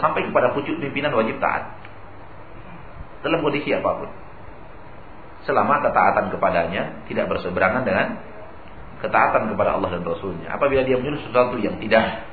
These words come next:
melanggar syariat, kita wajib taat. Walaupun yang memimpin kita seorang budak. Bahkan di dalam hadis yang lain, budak yang kuntung tangannya. Secara syar'i,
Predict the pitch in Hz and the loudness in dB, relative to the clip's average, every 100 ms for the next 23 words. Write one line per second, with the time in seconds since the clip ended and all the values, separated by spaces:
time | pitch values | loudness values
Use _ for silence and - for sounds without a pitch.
0 | - 107 117 139 127 - 117 165 - 196 | 0 8 8 10 8 6 6 4 4 6
1 | 143 139 - - - - - - 127 170 | 6 4 0 -2 -2 -8 -12 4 8 8
2 | 202 196 170 156 147 147 139 143 139 151 | 6 4 2 2 2 0 0 0 6 6
3 | - - - - - 196 165 120 98 107 | 4 -4 -12 -14 2 8 10 8 4 6
4 | 151 - - - - - - - - - | 6 6 0 -12 -14 -14 -14 -14 -14 0
5 | 120 131 120 117 117 139 131 117 143 127 | 2 2 6 6 6 2 2 4 4 2
6 | 101 123 139 156 - - - - 143 139 | -2 2 6 6 4 -4 -12 -8 2 2
7 | - 156 143 165 127 120 120 101 82 - | 4 -2 2 0 4 4 4 2 -2 -6
8 | - - - - - - - - - - | -12 -14 -14 -14 -14 -14 -14 -14 -14 -14
9 | - - - - - - - - 135 131 | -14 -14 -14 -14 -14 -14 -14 -6 -4 2
10 | 135 123 104 85 - - - 117 110 127 | 6 6 6 2 -6 -12 4 6 6 2
11 | 98 | -2